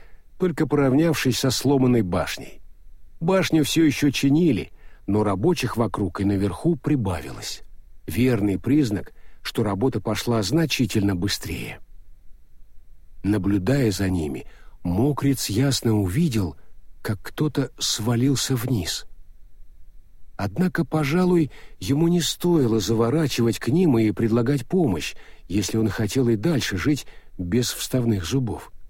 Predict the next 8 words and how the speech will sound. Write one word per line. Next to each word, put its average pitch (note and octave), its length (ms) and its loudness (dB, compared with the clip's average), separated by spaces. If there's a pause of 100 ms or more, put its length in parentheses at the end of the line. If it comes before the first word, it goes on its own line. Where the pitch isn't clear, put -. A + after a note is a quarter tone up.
(640)
К - 80 -12
тому G3+ 280 4
же E3+ 140 2
падать F3 440 2
оттуда F3+ 440 2
до D3+ 120 2
капустного D#3+ 600 0
поля, D#3 480 2